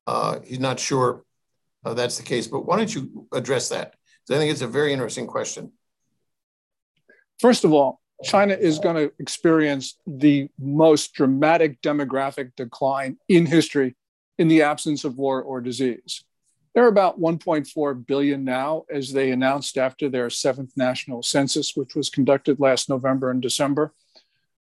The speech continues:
Speaker 2: Um, by the end of this century,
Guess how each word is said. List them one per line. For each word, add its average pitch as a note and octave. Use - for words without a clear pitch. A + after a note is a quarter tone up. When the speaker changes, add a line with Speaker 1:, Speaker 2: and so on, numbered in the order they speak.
Speaker 2:
Um, E3
by F#3
the F3+
end A3
of F#3+
this F#3
century, D3+